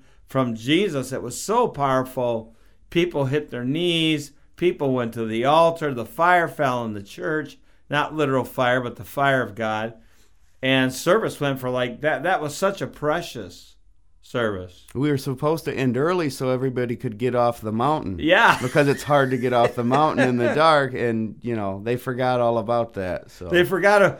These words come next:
Speaker 1: well, actually,
Speaker 2: Yeah.
Speaker 1: Zapata came to me, and he's the apostle over the church, and he asked me if I wanted to go on. And I went, "Nope, nope, the Lord has spoken. I don't need to go on." But wow, what an amazing service. And then the lady that spoke,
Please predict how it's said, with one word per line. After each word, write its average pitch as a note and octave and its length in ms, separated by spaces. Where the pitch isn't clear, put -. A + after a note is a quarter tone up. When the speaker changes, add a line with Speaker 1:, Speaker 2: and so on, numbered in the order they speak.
Speaker 1:
well, F#3 140
actually, G#3 320
Speaker 2:
Yeah. D3+ 60
Speaker 1:
Zapata D#3+ 540
came D#3+ 300
to C#3+ 40
me, D#3+ 260
and C#3+ 100
he's D#3+ 240
the C#3 280
apostle E3+ 580
over D3 160
the C3+ 120
church, - 300
and - 100
he D#3 60
asked D#3+ 200
me E3 100
if D3+ 100
I D#3 80
wanted D#3+ 280
to D#3 60
go D#3+ 200
on. E3+ 680
And D3 120
I E3+ 140
went, D#3 420
"Nope, D#3 440
nope, D3+ 320
the C#3 80
Lord E3 260
has D#3 160
spoken. D#3 640
I C3+ 260
don't E3 220
need E3 160
to D3+ 80
go C3 180
on." D3 320
But A#2+ 160
wow, C3 560
what E3 440
an C#3+ 200
amazing C3 800
service. C#3+ 580
And C#3 240
then C3 260
the C3 160
lady F#3 380
that C3 180
spoke, - 640